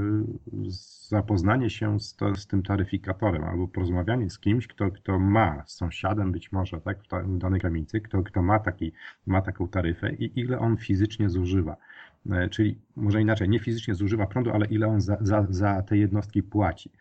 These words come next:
Ponieważ, e, taki piec akumulacyjny zużywa dość sporo prądu, czyli ciągnie prąd, ale on się ładuje, powiedzmy,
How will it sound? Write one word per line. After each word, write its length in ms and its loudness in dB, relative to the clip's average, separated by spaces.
Ponieważ, 400 -2
e, 340 0
taki 260 -4
piec 440 0
akumulacyjny 960 0
zużywa 580 2
dość 260 -4
sporo 380 2
prądu, 340 -4
czyli 220 -6
ciągnie 360 2
prąd, 380 -2
ale 400 2
on 280 0
się 180 -2
ładuje, 380 4
powiedzmy, 600 0